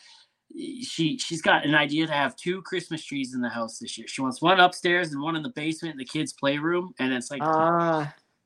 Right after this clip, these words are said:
Speaker 1: whatever makes you happy, you do it. Whatever,
Speaker 2: Like,
Speaker 1: you know, like
Speaker 2: like a full tree, like two full trees.
Speaker 1: Yeah, two full trees. It's, I don't, I don't
Speaker 2: You're
Speaker 1: know.
Speaker 2: the second person today that's telling me about a second tree.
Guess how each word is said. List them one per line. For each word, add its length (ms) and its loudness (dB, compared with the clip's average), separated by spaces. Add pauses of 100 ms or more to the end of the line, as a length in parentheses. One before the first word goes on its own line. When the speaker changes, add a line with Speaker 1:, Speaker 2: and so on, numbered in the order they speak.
Speaker 1:
whatever 340 0
makes 280 4
you 60 -4
happy, 380 0
you 200 0
do 200 -8
it. 80 -20 (300)
Whatever, 260 0
Speaker 2:
Like, 180 8
Speaker 1:
you 120 4
know, 80 4
like 280 0
Speaker 2:
like 160 8
a 60 4
full 340 6
tree, 300 2
like 200 2
two 240 -6
full 500 4
trees. 680 -10 (240)
Speaker 1:
Yeah, 300 12 (100)
two 240 8
full 440 -4
trees. 600 -8 (1200)
It's, 460 -4 (1000)
I 160 2
don't, 280 2
I 120 -4
don't 100 2
Speaker 2:
You're 100 8
Speaker 1:
know. 120 6
Speaker 2:
the 60 0
second 500 2
person 480 2
today 320 0
that's 260 -2
telling 320 -2
me 140 -4
about 240 -2
a 40 0
second 480 -8
tree. 500 -10